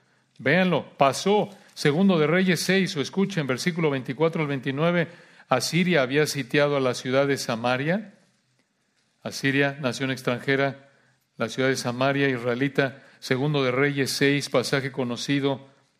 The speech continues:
Segundo de Reyes seis, versículo veinticuatro.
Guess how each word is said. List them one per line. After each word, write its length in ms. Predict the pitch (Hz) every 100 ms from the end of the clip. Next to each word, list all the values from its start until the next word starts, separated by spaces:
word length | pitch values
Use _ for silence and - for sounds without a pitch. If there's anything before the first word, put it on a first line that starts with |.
| _ _ _ -
Segundo 420 | - 127 147 135
de 80 | 123
Reyes 380 | 139 139 123
seis, 480 | - 135 127 131 -
versículo 480 | 127 110 139 135 123
veinticuatro. 800 | 117 113 120 135 123 123 123